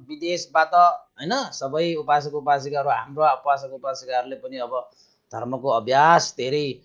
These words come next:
गरिरहेको पाइएको छु। सबैले चाहिँ धर्म देशनाबाट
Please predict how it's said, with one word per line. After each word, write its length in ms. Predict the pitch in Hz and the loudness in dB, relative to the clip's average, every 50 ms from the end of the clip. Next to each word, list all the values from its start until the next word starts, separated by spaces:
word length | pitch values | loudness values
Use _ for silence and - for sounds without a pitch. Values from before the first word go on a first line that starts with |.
| _ _ - - | _ _ -20 -6
गरिरहेको 580 | 113 135 180 202 214 208 196 175 170 170 165 156 | 2 4 6 6 6 6 4 4 2 2 0 -2
पाइएको 520 | 156 - 139 139 139 135 135 123 - 127 | 0 0 0 0 0 -2 -4 -6 -8 -10
छु। 420 | 123 - - 135 143 156 165 165 - _ _ _ _ - | -14 -12 -8 -6 -6 -6 -6 -8 -12 _ _ _ _ -10
सबैले 560 | - 147 147 151 185 190 185 180 180 180 165 | -8 -4 0 2 2 2 2 2 2 0 0
चाहिँ 280 | 143 170 175 185 180 | 0 0 0 0 0
धर्म 320 | 151 131 120 123 147 151 151 | 0 0 0 0 0 -2 -4
देशनाबाट 680 | 135 151 151 143 - 147 151 147 143 135 143 139 139 | -2 -2 -2 -2 -4 -4 -4 -4 0 2 2 2 4